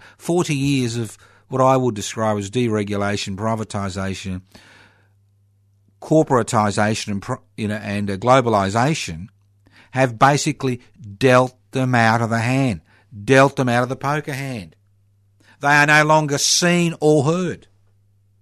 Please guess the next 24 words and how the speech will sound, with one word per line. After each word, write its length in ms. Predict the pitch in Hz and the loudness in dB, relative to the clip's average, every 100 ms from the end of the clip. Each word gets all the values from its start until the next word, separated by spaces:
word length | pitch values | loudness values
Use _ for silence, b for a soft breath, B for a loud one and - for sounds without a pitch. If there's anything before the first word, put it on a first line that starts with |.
| _ _ _ _ _ _ _ _ _ _ _ _ _ _ _ _ b b - | _ _ _ _ _ _ _ _ _ _ _ _ _ _ _ _ b b -8
So 100 | 160 | -2
you 80 | |
have 160 | 156 - b b b - | -2 -4 b b b -4
these 260 | 160 165 | -2 0
types 300 | - 151 - | 2 0 2
of 140 | 127 113 | -4 2
groups 380 | 147 160 - | 4 4 0
which 160 | 131 123 | -8 -4
are 200 | 120 117 | -4 -4
springing 480 | - - - 147 135 | -6 -8 -4 -4 -2
up 180 | 143 151 | -4 -4
in 100 | 156 | -6
the 80 | 120 | -6
community, 760 | 117 113 127 139 131 80 80 - _ b b b | -4 -2 -2 -2 -4 -10 -12 -20 _ b b b
which 180 | 127 143 | -6 -2
are 80 | 127 | 0
gaining 480 | 143 143 147 147 | 4 4 4 0
support 540 | 131 131 - 151 151 - | -4 -8 -4 -2 -2 0
by 180 | 120 117 | -2 -2
saying, 460 | - 135 127 117 b b b | -2 -2 -2 -4 b b b
"We 380 | 101 143 165 156 | -4 0 0 -2
have 420 | 127 143 147 - | -2 -2 -2 -4
the 100 | 139 | -8
solution." 800 | - 139 135 143 143 175 151 82 | -4 -2 0 0 -2 -4 -6 -8